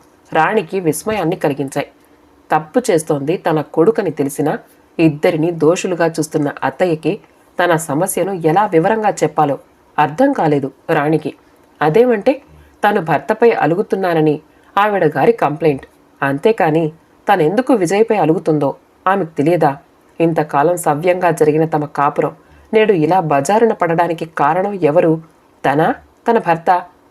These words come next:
ఆలోచిస్తోంది రాణి. మావయ్య ఏమైనా మాట్లాడతాడేమో ఎదురుచూసింది రాణి. తన సమస్యను తీర్చగలిగే పెద్దాయన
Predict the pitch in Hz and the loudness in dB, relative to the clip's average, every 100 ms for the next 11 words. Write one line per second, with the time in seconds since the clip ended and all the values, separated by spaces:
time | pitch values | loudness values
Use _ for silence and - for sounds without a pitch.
0 | - 143 175 202 147 - 139 151 165 139 | -2 0 2 -2 -6 -8 -6 -4 -2 -4
1 | 147 _ _ _ _ _ 156 151 202 190 | -8 _ _ _ _ _ 0 0 0 -2
2 | 147 - _ _ - 180 170 156 190 196 | -4 -6 _ _ 0 4 4 4 0 0
3 | 165 165 196 180 175 160 151 196 208 208 | -2 0 0 2 2 2 2 0 2 0
4 | 190 202 185 170 151 147 156 - _ _ | 0 -4 -4 -4 -2 -2 -4 -6 _ _
5 | _ 190 190 - 226 170 262 190 185 - | _ -2 -2 -2 -2 -2 -2 -4 -4 -2
6 | 180 - 180 160 165 160 147 143 175 160 | -2 0 0 0 0 0 -2 0 -2 -2